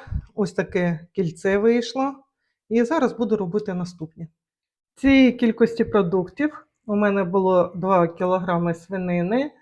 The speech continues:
і чотириста грам сала. У мене вийшло два великих кільця,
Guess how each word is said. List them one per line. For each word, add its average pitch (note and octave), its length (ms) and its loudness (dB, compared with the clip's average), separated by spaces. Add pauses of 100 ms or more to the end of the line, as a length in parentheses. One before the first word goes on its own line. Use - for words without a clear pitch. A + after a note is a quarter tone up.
(340)
і G3 240 -4
чотириста F3+ 600 -6
грам F3 260 -2
сала. D#3 460 -2
У D4+ 40 -8 (560)
мене G#3 240 2
вийшло F3 680 -2
два F#3 400 2
великих A#3+ 540 4
кільця, C#4+ 640 0